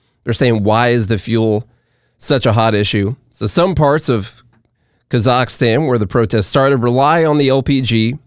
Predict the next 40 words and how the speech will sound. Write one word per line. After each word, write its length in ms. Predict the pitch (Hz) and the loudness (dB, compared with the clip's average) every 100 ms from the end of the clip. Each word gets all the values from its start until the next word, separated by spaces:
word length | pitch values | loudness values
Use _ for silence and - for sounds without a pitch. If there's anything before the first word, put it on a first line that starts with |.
| _ _ | _ _
About 220 | - 113 110 | -2 0 2
ninety 320 | 117 139 151 | 2 0 -2
percent 240 | - 143 | -2 -2
of 60 | 156 | 0
the 80 | 135 | 0
vehicles 560 | 113 107 120 151 - _ _ _ _ _ _ _ _ _ _ 123 | 0 0 -2 -4 -10 _ _ _ _ _ _ _ _ _ _ -2
are 100 | 131 | 0
using 400 | 117 123 107 101 | 2 0 0 2
that. 220 | 98 160 - - - - - | 0 -2 -8 -20 -20 -20 -6
Despite 440 | 143 180 196 151 | -4 0 0 2
being 240 | 147 170 | 2 2
a 40 | 156 | 2
major 380 | 131 170 151 151 | 2 2 0 2
oil 300 | 151 147 135 | 2 2 2
nation, 540 | 127 160 - 98 117 _ _ _ _ _ _ | 2 0 0 -2 -4 _ _ _ _ _ _
they've 400 | 120 113 139 135 | -4 0 2 2
regularly 680 | 120 107 143 175 170 151 147 | 0 0 0 2 2 2 0
faced 400 | 135 185 196 - | 0 -2 -2 -2
L 180 | 117 147 | -2 -2
P 160 | 139 143 | 0 0
G 200 | 143 143 | 0 -2
shortages 580 | - 156 170 110 113 127 | 0 -2 0 0 -2 -2
because 280 | 135 135 | -2 -2
producers 600 | - 135 156 185 113 117 | -2 -2 -2 -2 -2 -2
got 180 | 113 120 | 0 0
a 80 | 123 | 0
better 320 | 110 127 185 | 0 0 0
price 540 | 147 120 110 135 - - _ _ _ _ _ | -4 0 0 0 -4 -12 _ _ _ _ _
exporting. 600 | - - - 180 143 98 - _ _ _ _ _ _ _ _ _ _ _ _ | -6 -4 -2 0 2 0 -4 _ _ _ _ _ _ _ _ _ _ _ _
The 80 | - | -4
government 260 | 117 135 120 | 0 2 2
since 240 | - 160 | 0 2
announced 380 | 165 170 185 165 | 2 2 0 0
that 140 | 143 | -2
it 120 | 156 160 | 0 0
is 140 | 151 | -2
going 260 | 139 180 196 | 0 0 0
to 60 | |
be 140 | 185 185 | -2 -4
restoring 720 | 190 - 208 254 202 101 85 | -4 -2 0 0 0 -2 -6